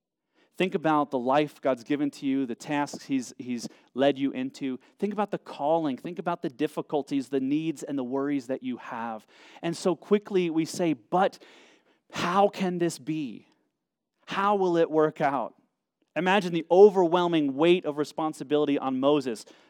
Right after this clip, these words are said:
"Go do this, and I, and it's not gonna work. Trust me." <laughs> And Moses saying, "Okay." 'Cause he's not, he's not thinking of, at this point, he is reassured of God's providence.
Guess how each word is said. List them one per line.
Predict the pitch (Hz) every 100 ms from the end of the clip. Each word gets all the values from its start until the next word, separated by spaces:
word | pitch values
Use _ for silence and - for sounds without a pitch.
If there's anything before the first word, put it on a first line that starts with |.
| _ 139
"Go | 185 208
do | 185 175 156
this, | 151 143 -
and | 147
I, | 135 131
and | 143
it's | 135 160
not | 165 156
gonna | - 135
work. | 135 127 - _ _
Trust | - 143 - 117
me." | 101 - _ _ _
<laughs> | - _ _ _ -
And | 185
Moses | 165 175 165 -
saying, | 151
"Okay." | 139 135 190 - _ _ _ _ _ _ _ _ _ _ _ _ _ _ _ -
'Cause | 208
he's | 208
not, | 240 175 185
he's | 202 202
not | 214
thinking | - 254 269 233
of, | 196 165 175
at | 160
this | 214 262
point, | - 185 180 196
he | 196 185
is | 147
reassured | 156 247 247 - 233 254 220
of | 165
God's | 180 156 139
providence. | - 127 120 143 139